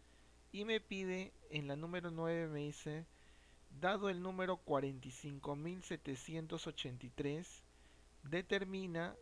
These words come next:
el valor de verdad de las proposiciones". Me dan tres proposiciones. Cinco corresponde a la cifra de las unidades de millar, siete corresponde a la cifra de las decenas, el ocho corresponde a las cifras de las decenas.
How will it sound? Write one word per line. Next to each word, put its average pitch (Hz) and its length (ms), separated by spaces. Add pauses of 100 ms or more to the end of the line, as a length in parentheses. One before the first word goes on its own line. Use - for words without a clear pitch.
el 147 220
valor 143 440
de 160 140
verdad 143 360
de 147 140
las 127 160
proposiciones". 143 1040 (280)
Me 135 140
dan 147 200
tres 156 200
proposiciones. 156 960 (580)
Cinco 202 440
corresponde 170 600
a 175 40
la 156 140
cifra 165 400
de 156 100
las 151 220
unidades 175 480
de 180 100
millar, 185 420 (640)
siete 180 420
corresponde 160 580
a 165 60
la 151 100
cifra 160 380
de 143 120
las 170 220
decenas, 170 640 (500)
el 151 200
ocho 170 260
corresponde 160 600
a 160 80
las 139 180
cifras 170 500
de 156 120
las 160 320
decenas. 147 640